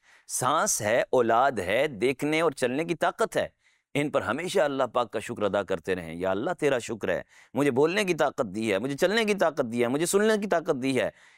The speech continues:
یا اللہ، تیرا شکر ہے۔" اب شکوے کرنے کے بجائے نا، الحمدللہ کہنا اپنی عادت بنائیں۔ جب بزرگ اف-، افراد شکر، ذکر اور صبر کو اپنا معمول بنا لیتے ہیں،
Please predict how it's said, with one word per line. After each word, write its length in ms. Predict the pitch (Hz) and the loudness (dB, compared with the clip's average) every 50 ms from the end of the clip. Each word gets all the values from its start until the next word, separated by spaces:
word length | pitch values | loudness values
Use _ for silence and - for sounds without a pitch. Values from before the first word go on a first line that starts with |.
| _ | _
یا 160 | - 117 135 151 | -2 0 0 0
اللہ، 180 | 135 147 196 233 - | 0 0 0 0 4
تیرا 160 | 220 233 226 | 4 4 4
شکر 360 | 202 - 220 220 170 175 147 | 2 0 0 0 2 2 2
ہے۔" 140 | 113 87 73 - _ _ _ _ _ _ | 2 0 -4 -6 _ _ _ _ _ _
اب 160 | - 151 151 | -4 -2 -2
شکوے 400 | 120 - - 143 135 - 175 202 | -2 -2 -2 -2 -2 0 2 2
کرنے 280 | 202 196 175 170 190 208 | 2 2 2 0 0 0
کے 120 | 190 190 | 2 2
بجائے 220 | 151 135 131 139 185 | 4 4 4 2 2
نا، 120 | 226 240 - _ - | 0 -4 -4 _ -2
الحمدللہ 720 | - - - - 160 190 185 175 175 160 156 147 143 151 135 - - | -2 -2 -2 -2 -4 -2 0 2 2 4 4 2 2 0 0 -2 -2
کہنا 280 | 117 117 113 117 135 139 _ | -4 -2 -2 -2 -4 -4 _
اپنی 300 | - - - - 151 131 | -6 -8 -6 -4 -2 0
عادت 220 | 110 107 104 131 135 | 0 2 0 0 0
بنائیں۔ 340 | 139 139 127 131 160 269 - _ _ _ _ - - - - _ - | 2 0 2 2 0 0 -2 _ _ _ _ -20 -20 -20 -20 _ -6
جب 200 | 95 - 214 196 | -2 -2 -2 -2
بزرگ 540 | 170 127 117 143 135 131 196 240 220 214 220 | -2 -2 0 2 2 4 4 4 4 4 4
اف-، 180 | 190 - - - - | 2 0 -4 -6 -2
افراد 380 | - 143 - - 139 139 131 117 95 | -2 0 0 2 2 2 2 0 0
شکر، 480 | - - - 180 208 - - 175 143 120 | -2 0 2 2 2 2 2 2 2 2
ذکر 480 | 95 87 82 85 113 165 196 - 196 | 0 -2 -4 -2 -2 -2 0 0 2
اور 200 | 170 151 - 139 | 2 2 2 0
صبر 340 | 120 - - 175 196 196 185 | -2 0 0 0 0 2 0
کو 180 | 175 - 170 160 | 0 2 2 2
اپنا 220 | - - 160 151 | 2 2 0 0
معمول 280 | 139 120 113 123 165 175 | 2 2 2 2 2 2
بنا 240 | 147 131 123 120 113 | 2 2 2 2 2
لیتے 260 | 107 104 92 104 101 | 2 0 0 0 -2
ہیں، 160 | 101 92 101 | -2 -4 -6